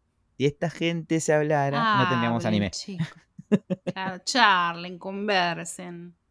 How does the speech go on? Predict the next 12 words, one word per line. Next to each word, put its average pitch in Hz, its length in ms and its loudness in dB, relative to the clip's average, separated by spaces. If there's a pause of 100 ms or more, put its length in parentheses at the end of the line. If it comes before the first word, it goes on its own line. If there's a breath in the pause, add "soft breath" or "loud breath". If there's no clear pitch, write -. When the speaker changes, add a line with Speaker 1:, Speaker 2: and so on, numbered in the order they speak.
(460)
Speaker 2:
pregúntense, 190 1000 -2
cuéntense 196 680 -6
cosas. 170 380 -10 (680)
Speaker 1:
Al 131 160 8
llegar 185 240 2
a 220 40 -6
su 143 140 -6
casa, 175 440 -4
Kumiko 139 440 0
recoge 107 340 -6
el - 60 -10
correo. 80 300 -16